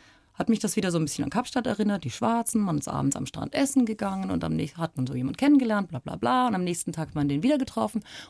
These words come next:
und der kam auf einen zu, ein Schwarzer, und hat einem auf die Schulter geklopft, „Hey, und wie geht's? Und es war toll gestern.“ Und dann dachte ich so, also das fiel mir dann so wie Schuppen von den Augen, wie nett die sind, ja.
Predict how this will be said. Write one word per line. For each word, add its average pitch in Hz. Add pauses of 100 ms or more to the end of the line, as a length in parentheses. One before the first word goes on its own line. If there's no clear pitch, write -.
und 151
der 156
kam 247
auf 185
einen 147
zu, 339 (140)
ein 147
Schwarzer, 262 (680)
und 190
hat 180
einem 151
auf 127
die 147
Schulter 302
geklopft, 233
„Hey, 311
und 233
wie 214
geht's? 285
Und 226
es -
war 214
toll 262
gestern.“ 254 (460)
Und 175
dann 160
dachte 147
ich -
so, 143 (180)
also 170
das -
fiel 240
mir 247
dann 190
so 175
wie 147
Schuppen -
von 170
den 156
Augen, 220
wie 160
nett 156 (120)
die 170
sind, 135
ja. 143